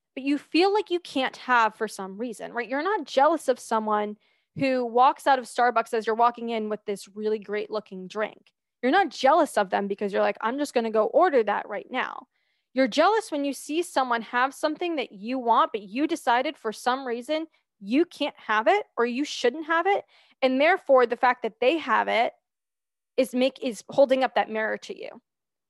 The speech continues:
right? Because, "Wait a second, I thought I wasn't good enough to have it, but they can have it." So that's gonna be a really good indication of the things that deep down you want,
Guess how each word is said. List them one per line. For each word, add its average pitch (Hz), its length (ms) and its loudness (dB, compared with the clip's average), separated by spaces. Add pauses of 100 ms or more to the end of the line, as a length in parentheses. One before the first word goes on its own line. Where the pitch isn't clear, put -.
(160)
right? 233 300 2 (680)
Because, 233 480 2
"Wait 240 200 0
a 220 40 2
second, 202 340 -10
I 226 160 2
thought 220 200 4
I 220 100 6
wasn't 226 360 -2
good 240 120 0
enough 214 240 -4
to 208 60 -8
have 202 240 -2
it, 214 260 -2 (120)
but 196 120 -6
they 214 140 -2
can 240 180 -14
have 277 220 -2
it." 359 220 4 (1300)
So 233 380 0 (720)
that's 240 320 0
gonna 320 140 -2
be 302 100 -2
a 240 80 4
really 226 260 0
good 247 200 0
indication 277 580 -4
of 220 80 -12
the 220 120 -8
things 226 280 -12
that 190 160 -16
deep 254 260 -16
down 254 280 0
you 220 140 -6
want, 214 460 2